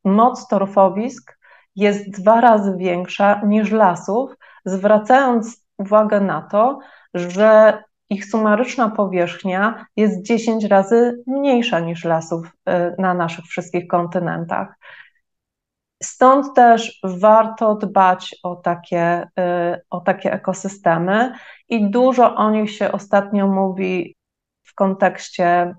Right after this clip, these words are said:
e, Zielonego Ładu i, e, projektowanego Nature Restoration Law. To są naprawdę bardzo cenne ekosystemy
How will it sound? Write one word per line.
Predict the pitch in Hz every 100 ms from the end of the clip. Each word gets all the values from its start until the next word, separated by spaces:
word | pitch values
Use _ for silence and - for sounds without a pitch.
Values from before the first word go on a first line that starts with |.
| -
e, | 180 175
Zielonego | 180 180 180 180 180 185
Ładu | 202 214 202 175 175 -
i, | - 175 175 170 180 - _ _ _ _ _ _ _ -
e, | 175
projektowanego | 170 190 175 175 180 180 180 180 180 180 180 - - _
Nature | 196 208 214 208 170
Restoration | 175 170 175 170 175 - 180 175
Law. | 180 214 269 - - - - _ _ _ _ -
To | 226
są | 240 226
naprawdę | 220 220 226 208 214
bardzo | 202 202 202 196
cenne | 196 180 180 -
ekosystemy | - 185 - 185 - 190 190 185